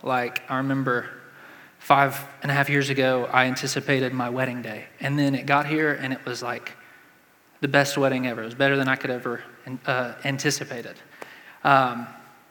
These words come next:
so we can anticipate something that's gonna go good, but then we can also anticipate something and it not go as well as we planned.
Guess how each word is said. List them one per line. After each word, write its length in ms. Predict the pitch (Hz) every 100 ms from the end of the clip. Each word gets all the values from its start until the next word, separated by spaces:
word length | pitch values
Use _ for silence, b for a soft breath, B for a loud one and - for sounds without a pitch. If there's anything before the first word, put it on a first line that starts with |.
| _ _ - - - _ -
so 160 | -
we 80 | 165
can 160 | 165 185
anticipate 500 | 170 160 180 160 139
something 300 | 147 143 139
that's 160 | 123
gonna 180 | - 139
go 140 | 131 127
good, 240 | 123 131 B B -
but 140 | 147
then 420 | 180 190 190 202 - -
we 100 | 180
can 140 | 165
also 340 | 180 - 233
anticipate 600 | 175 143 160 147 143 143 -
something 400 | 139 139 139 143
and 100 | 139
it 240 | 131 -
not 560 | 131 151 180 - - 139
go 320 | 123 117 117 -
as 180 | 127
well 140 | 127 123
as 100 | 120
we 120 | 120
planned. 380 | - 120 120